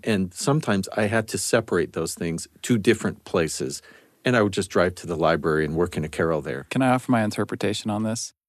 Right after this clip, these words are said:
Speaker 2: Not a psychoanalytic one. Uh, just based on what you guys have been saying, um,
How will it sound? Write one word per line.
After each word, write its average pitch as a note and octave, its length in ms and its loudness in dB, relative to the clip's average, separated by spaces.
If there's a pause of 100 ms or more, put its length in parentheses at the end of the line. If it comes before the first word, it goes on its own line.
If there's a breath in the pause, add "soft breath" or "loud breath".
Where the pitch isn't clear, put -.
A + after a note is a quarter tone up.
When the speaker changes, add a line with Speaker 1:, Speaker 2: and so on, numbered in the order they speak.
(300)
Speaker 2:
Not A#2+ 100 4
a A2+ 40 2
psychoanalytic F#2+ 760 0
one. F#2 320 -4 (540 loud breath)
Uh, G2+ 300 4 (160)
just - 300 -2 (440)
based - 260 2
on A#2+ 80 4
what A2 160 -2
you A2+ 80 2
guys G#2 140 2
have G#2 80 -14
been G2+ 100 -4
saying, G#2+ 580 -2 (120)
um, A2 420 2